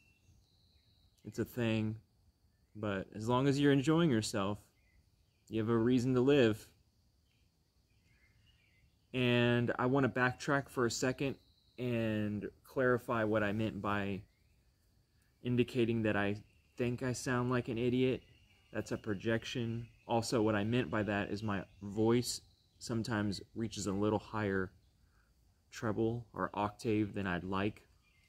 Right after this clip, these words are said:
I watched this ted Talk published a few days ago. I watched a ted Talk, aren't you proud? And a guy that's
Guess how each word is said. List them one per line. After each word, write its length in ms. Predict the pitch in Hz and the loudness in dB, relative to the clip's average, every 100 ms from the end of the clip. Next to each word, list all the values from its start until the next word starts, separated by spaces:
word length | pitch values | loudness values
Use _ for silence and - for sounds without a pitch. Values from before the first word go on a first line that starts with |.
| _ | _
I 100 | - | 0
watched 340 | 123 123 - - | 4 6 4 -2
this 140 | 107 | -6
ted 320 | - 127 107 | -4 -4 -2
Talk 340 | - 110 107 - _ - _ _ _ _ | -2 0 -2 -4 _ -20 _ _ _ _
published 380 | 131 113 107 - | 2 4 2 0
a 20 | |
few 180 | - 113 | -4 2
days 280 | 107 104 98 | 4 2 0
ago. 320 | 104 101 101 - _ _ _ _ - | 0 2 0 -6 _ _ _ _ 0
I 60 | |
watched 300 | 135 143 117 117 | 6 6 6 0
a 40 | |
ted 300 | - 131 127 | 0 2 2
Talk, 320 | 120 101 104 | 2 0 0
aren't 160 | 117 117 | -2 -2
you 80 | 117 | -2
proud? 360 | 117 101 104 - - - _ _ | 0 0 0 -6 -18 -20 _ _
And 500 | - 120 113 110 104 98 _ - | -2 2 2 2 0 -4 _ -8
a 120 | 117 | -4
guy 300 | 110 120 117 | 2 4 4
that's 360 | 110 104 - | 4 4 0